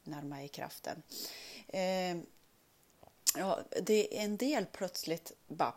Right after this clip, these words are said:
boom, händer det, men en del tar det också lite tid. Eh,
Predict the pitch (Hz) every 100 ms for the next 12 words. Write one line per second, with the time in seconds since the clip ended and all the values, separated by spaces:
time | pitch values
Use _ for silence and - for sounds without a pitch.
0 | - 247 285 311 311 - 170 156 147 139
1 | 135 185 185 165 156 208 302 - 254 349
2 | 214 - - - - 110 - - - -
3 | - - - - - - 175 170 170 151